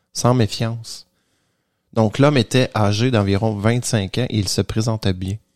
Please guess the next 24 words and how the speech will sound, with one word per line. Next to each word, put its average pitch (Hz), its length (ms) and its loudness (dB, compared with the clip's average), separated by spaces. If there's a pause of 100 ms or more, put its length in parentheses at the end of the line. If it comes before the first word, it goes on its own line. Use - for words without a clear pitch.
(840)
Lorsqu'elle 101 320 0
arriva 98 400 -2
au 104 140 -4
niveau 95 220 -2
de 104 60 -4
la 95 80 0
voiture, 123 300 0
il 117 140 0
tenta 104 280 2
brusquement 120 720 2 (100)
de 87 60 -4
l'attraper 87 560 -6
par 95 220 -6
le 90 120 -2
bras 104 380 -6
et 98 80 -4
lui 92 300 -4 (440)
ordonna 107 760 0
de 85 180 -6
monter. 104 540 -6 (1400)
Connie 135 280 4
refusa 113 640 2
et 104 120 0
parvint, 110 460 0